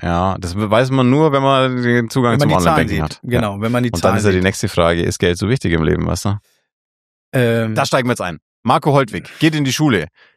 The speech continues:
Speaker 1: Die Eltern sagen, du musst unbedingt eine Ausbildung machen. Dann macht er eine Ausbildung.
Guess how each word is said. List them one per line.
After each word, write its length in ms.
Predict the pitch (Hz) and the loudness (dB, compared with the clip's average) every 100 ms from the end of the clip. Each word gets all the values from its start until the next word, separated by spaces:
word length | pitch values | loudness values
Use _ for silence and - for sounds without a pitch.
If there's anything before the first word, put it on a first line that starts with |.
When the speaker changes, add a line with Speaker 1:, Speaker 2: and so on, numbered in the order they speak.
| - | -6
Speaker 1:
Die 80 | 113 | -2
Eltern 280 | 139 143 | 0 0
sagen, 440 | 113 117 120 127 120 | 2 2 2 0 0
du 80 | 117 | 0
musst 160 | 117 | 0
unbedingt 280 | 151 135 123 | 0 0 0
eine 120 | 120 | 0
Ausbildung 400 | 120 113 104 90 | 0 0 0 2
machen. 280 | 85 80 73 | 2 0 -2
Dann 160 | - 120 | 0 2
macht 180 | 117 113 | 0 0
er 60 | |
eine 80 | 98 | -2
Ausbildung. 420 | 85 - 73 73 | -4 -8 -12 -12